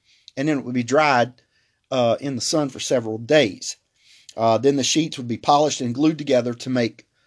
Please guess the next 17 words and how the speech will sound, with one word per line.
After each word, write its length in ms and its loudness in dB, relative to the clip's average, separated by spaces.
scrolls. 640 4
So 180 0
you'd 280 -8
make, 240 -6
like, 180 -4
a 60 -14
crisscross 560 -2
pattern, 560 0
and 240 -2
you'd 120 -2
end 160 2
up 120 2
with, 140 -8
like, 160 0
a 40 -6
little 220 -2
sheet, 480 -2